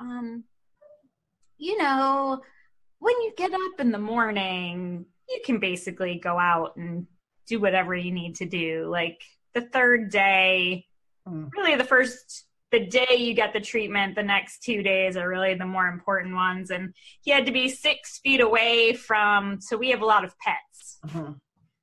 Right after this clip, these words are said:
Speaker 1: So we had to be six feet away from the door where a pet might,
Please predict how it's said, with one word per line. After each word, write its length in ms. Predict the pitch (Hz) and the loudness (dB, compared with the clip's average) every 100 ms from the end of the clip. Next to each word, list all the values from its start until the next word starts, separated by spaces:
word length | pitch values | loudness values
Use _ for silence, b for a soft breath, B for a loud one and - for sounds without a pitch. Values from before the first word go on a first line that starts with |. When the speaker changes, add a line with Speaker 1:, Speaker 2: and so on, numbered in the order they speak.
| _ | _
Speaker 1:
So 120 | 277 | -4
we 100 | 302 | -2
had 100 | 320 | -2
to 60 | 285 | -2
be 120 | 262 | -4
six 420 | - 339 330 - | -4 -6 -6 -8
feet 180 | 302 302 | -4 0
away 280 | 277 262 277 | 2 2 2
from 240 | 277 233 | -2 -4
the 80 | 208 | -6
door 800 | 180 233 269 220 131 62 - - _ - | 2 4 4 2 2 -4 -12 -16 _ 0
where 240 | 214 202 | 2 4
a 100 | 185 - | 2 -2
pet 320 | 285 254 233 - | 2 2 2 -2
might, 560 | 220 220 214 214 202 | -4 2 4 4 2